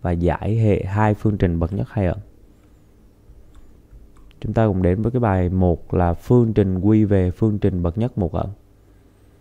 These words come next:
Thì ta có cái bài toán mở đầu, đó là trên một khu đất có dạng hình vuông,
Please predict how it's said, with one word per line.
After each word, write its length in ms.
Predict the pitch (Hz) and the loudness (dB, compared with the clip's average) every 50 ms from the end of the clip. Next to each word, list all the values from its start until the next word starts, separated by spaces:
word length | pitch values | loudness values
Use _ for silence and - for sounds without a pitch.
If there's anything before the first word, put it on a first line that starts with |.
| - - _ _ _ - | -20 -20 _ _ _ -10
Thì 120 | - - | -6 -2
ta 100 | 107 104 | -2 -2
có 260 | - - 95 95 95 - - | 0 0 0 0 0 -2 -2
cái 320 | 123 123 127 127 131 131 135 120 - - - - - - - - - - - - _ _ _ - _ _ _ _ _ _ | -2 0 2 0 0 -2 -4 -8 -12 -18 -20 -20 -18 -18 -20 -20 -20 -20 -20 -20 _ _ _ -20 _ _ _ _ _ _
bài 160 | - 107 98 | -2 -2 0
toán 280 | 90 92 87 95 117 120 | 0 0 -2 -2 -2 -4
mở 120 | 104 80 | -4 -2
đầu, 240 | 90 92 92 90 87 | -2 0 0 0 0
đó 80 | 90 104 | 0 0
là 160 | 117 117 101 | 0 0 -2
trên 260 | - - 117 117 113 | 0 2 2 2 2
một 160 | 113 101 92 | 2 -2 -4
khu 260 | - - - 117 113 113 | -6 -6 -4 -2 0 0
đất 240 | 120 135 147 - | 0 -2 -4 -4
có 160 | - 104 107 123 | -4 -4 -2 0
dạng 260 | 120 113 95 - - | 0 0 -2 -2 -2
hình 240 | 95 92 90 87 85 | -2 -2 -2 -2 0
vuông, 240 | - 104 110 107 | 2 2 2 2